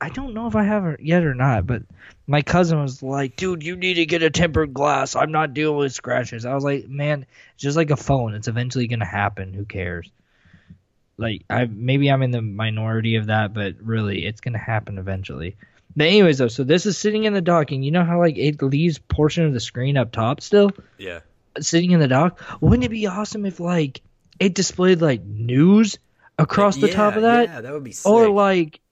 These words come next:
Speaker 1: or, dude, soothsayer here, maybe that's what, no, I'm joking. But, or, like, sports scores or something like that. Like, whenever, I don't know, the Bulls game is over and it shows, like, the score,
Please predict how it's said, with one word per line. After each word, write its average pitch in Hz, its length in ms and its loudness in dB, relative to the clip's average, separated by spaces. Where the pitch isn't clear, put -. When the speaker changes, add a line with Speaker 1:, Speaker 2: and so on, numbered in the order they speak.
Speaker 1:
or, 175 300 -2
dude, 240 600 6
soothsayer 240 840 4
here, 196 280 2
maybe 180 280 2
that's 180 160 -2
what, 135 100 -8
no, 135 140 -8
I'm 113 120 -10
joking. 107 260 -10
But, 160 320 2
or, 180 160 4
like, 165 260 2
sports 196 460 2
scores 220 420 2
or 208 60 -8
something 220 240 -12
like 220 140 -8
that. 226 140 -2
Like, 165 140 -2
whenever, 165 600 0
I 131 80 -2
don't 165 160 2
know, 156 280 4
the 147 420 0
Bulls 156 460 4
game 139 320 0
is 123 100 -2
over 113 340 -2
and 120 120 -8
it 120 100 -8
shows, 139 240 -2
like, 135 160 0
the 131 80 -6
score, 147 540 2